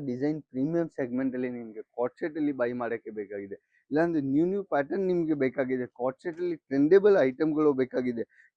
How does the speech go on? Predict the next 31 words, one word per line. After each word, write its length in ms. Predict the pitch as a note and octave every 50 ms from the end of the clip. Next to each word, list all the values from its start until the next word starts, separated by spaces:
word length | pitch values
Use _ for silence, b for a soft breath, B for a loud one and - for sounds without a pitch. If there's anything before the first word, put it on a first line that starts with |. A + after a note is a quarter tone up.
| _
ಜರಿ 220 | D3 C#3+ C#3 D#3 E3
ವರ್ಕ್ 300 | D#3+ E3 D#3 C#3+ C#3+ D3+
ಆಗ್ಲಿ, 300 | C#3+ C#3 C#3+ D3+ E3+ F3
ಪ್ಲಾಜೋ 460 | E3+ _ - D3 C#3 C#3+ C3+ D#3+ E3 D#3
ಆಗ್ಲಿ, 340 | D3+ D3+ D3+ D#3+ D#3 F3 F3 D#3
ವರ್ಟಿಕನ್ 540 | C3 C3 C#3 C3+ - F#3+ E3 D#3 E3+ E3 D#3+
ಆಗ್ಲಿ, 300 | D#3 D3 C#3+ D3 D#3+ E3
ಯಾವ 220 | D3 C3 A#2+ C#3 D#3 D#3+ C3 -
ತರ 200 | C3+ C3+ C#3+ D3+
ಕಾನ್ಸೆಪ್ಟ್ 520 | C3+ - C3+ B2+ B2+ B2 - - D3 C#3 C3+
ಬೇಕಾಗಿದೆ 540 | B2+ A#2+ A2+ - A#2+ A2+ A2 A#2 A2+ B2 B2
ನಿಮ್ಗೆ 320 | A2+ A#2 A2+ G#2 G#2+ G2+ - _ _ _ _ _ _ -
ಕಾರ್ಡ್ 260 | C3+ D3+ D#3+ - _
ಸೆಟ್ 220 | E3 D#3 B2+ B2+
ಅಲ್ಲಿ 140 | C3 A#2+ - - _ _ _ _ _ _ _ _ _ _ _ _ - _ -
ಆ 60 | D#3 D3+
ತರ 180 | - G#3 G3+ G#3 F#3 D3+ D3
ಡಿಸೈನರ್ 520 | C#3+ C3+ C3 D#3 F3+ F#3+ F#3+ F#3 F3+ E3+
ಪ್ಯಾಟರ್ನ್ 360 | - - D3 C3 B2+ D#3+ D#3
ನಿಮ್ಗೆ 240 | D3+ D3 C#3 C#3 C#3
ಕಾರ್ಡ್ 340 | C3+ - - C#3 C#3+ C#3 -
ಸೆಟ್ 180 | - E3+ D3 C#3
ಅಲ್ಲಿ 140 | D3 D3 C#3
ಬೈ 180 | C3+ B2 A#2+ A#2+
ಮಾಡಕ್ಕೆ 420 | A#2 A#2+ A#2 A2+ A#2 G#2 - B2
ಬೇಕಾಗಿದೆ. 580 | G#2+ A2+ G#2+ - - A2 G2+ F#2+ G#2+ G#2 A2 A2+
ನ್ಯೂ 240 | A2+ A#2 C3+ F3+ G#3 G3
ಫ್ಯಾಬ್ರಿಕ್, 460 | - - D3 D3 C#3+ D3 D#3+ D#3 D3
ನ್ಯೂ 200 | C#3+ C#3 D3 D3+ D3+ C#3
ಆರ್ಟಿಕಲ್‌ಗಳು, 640 | B2+ B2 - D3 C#3 C#3 D3 C#3+ C3+ D3 C#3+ C#3
ನ್ಯೂ 240 | C3+ B2+ B2+ C#3 D#3